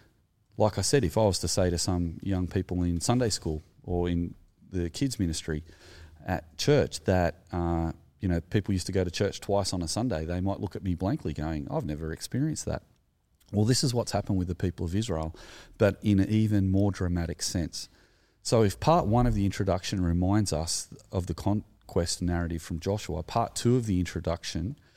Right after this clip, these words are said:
actually rehearses the consequences of that forgetting. Because one generation didn't pass on the knowledge to the next generation,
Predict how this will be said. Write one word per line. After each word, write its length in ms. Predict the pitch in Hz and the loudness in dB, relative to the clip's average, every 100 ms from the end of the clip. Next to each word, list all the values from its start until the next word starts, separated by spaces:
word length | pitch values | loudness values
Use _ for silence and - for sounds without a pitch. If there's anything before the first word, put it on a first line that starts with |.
| - - - | -20 -20 -8
actually 420 | - 110 - 107 98 | -4 -2 0 2 2
rehearses 880 | 95 90 82 101 101 - 87 - | 2 0 2 2 2 -2 -6 -8
the 80 | - | -8
consequences 920 | - - 107 95 - - 82 - 78 80 | -10 -4 -2 -2 -4 -2 -4 -4 -4 -4
of 160 | 78 | -4
that 180 | 82 - | -4 -6
forgetting. 560 | - 76 80 80 78 69 - _ _ - - - | -6 -6 -4 -4 -6 -10 -16 _ _ -20 -20 -8
Because 560 | 92 - 131 151 - - _ _ _ _ _ - | -6 2 2 4 -2 -6 _ _ _ _ _ -12
one 280 | - 104 110 | 2 4 4
generation 560 | 104 92 92 95 - 87 | 4 2 2 0 -2 -2
didn't 240 | 92 87 | -2 -2
pass 320 | - 101 104 | 0 2 2
on 260 | 98 87 87 | 0 -2 -2
the 100 | 87 | -2
knowledge 440 | 87 85 87 - | -2 -2 -4 -4
to 100 | - | -4
the 100 | 87 | 0
next 280 | 87 85 - | 0 -2 -4
generation, 680 | 85 82 90 107 - 82 | -2 0 0 0 -2 -6